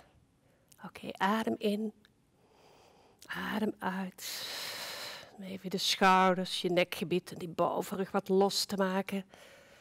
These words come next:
We doen er vier. En rustig naar achter. Nog drie. En rustig naar achter.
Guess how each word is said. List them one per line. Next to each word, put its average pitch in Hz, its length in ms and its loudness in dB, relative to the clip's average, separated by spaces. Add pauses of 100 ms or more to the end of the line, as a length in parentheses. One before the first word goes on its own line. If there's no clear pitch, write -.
(1040)
We 214 100 -4
doen 233 200 8
er 208 80 4
vier. - 680 -4 (1600)
En 160 260 0
rustig 156 520 -6
naar 151 240 2
achter. - 680 -6 (400)
Nog 165 300 2 (200)
drie. - 240 -4 (2250)
En 160 320 -8
rustig - 480 -12
naar - 180 -4
achter. - 400 -12